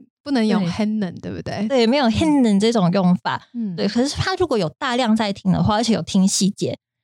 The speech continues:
Speaker 2: 然后听到就赶快把自己的错误修正过来的话，其实应该是可以及时将“어떻게 했는 거야？”修正回来，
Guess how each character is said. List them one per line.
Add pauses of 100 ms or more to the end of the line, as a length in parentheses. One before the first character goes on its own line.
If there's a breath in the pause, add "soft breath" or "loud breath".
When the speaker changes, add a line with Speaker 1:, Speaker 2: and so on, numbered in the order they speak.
(160)
Speaker 2:
然
后
听
到
就
赶
快
把
自
己
的
错
误
修
正
过
来
的
话，
其
实
应
该
是
可
以 (140)
及
时
将 (320)
“어
떻
게
했
는
거
야？”
修
正
回
来，